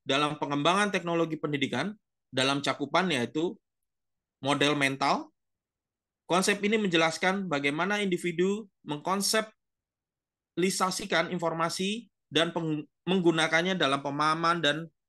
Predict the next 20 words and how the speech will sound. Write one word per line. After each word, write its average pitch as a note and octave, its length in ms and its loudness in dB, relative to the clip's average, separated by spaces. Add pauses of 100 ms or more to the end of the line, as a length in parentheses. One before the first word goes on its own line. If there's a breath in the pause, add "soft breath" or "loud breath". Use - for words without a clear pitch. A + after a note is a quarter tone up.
(380)
dan D3 320 0
pembelajaran. B2+ 720 -2 (720)
Yang D3 320 0
kedua, E3+ 480 2 (320)
faktor D#3+ 400 0
kognitif. F3+ 640 0 (1000)
Dalam C#3+ 400 4
desain G3+ 240 4
antarmuka, F#3 720 0 (160)
perancangan D#3+ 480 0
antarmuka F#3+ 560 0
teknologi F3+ 480 -2
pendidikan E3+ 560 0 (160)
harus F3 320 2
mempertimbangkan G3 960 0 (400 soft breath)
cara F3 320 2
otak F3+ 320 0 (160)
manusia F#3+ 480 2
memproses F3+ 720 -2
informasi E3 880 0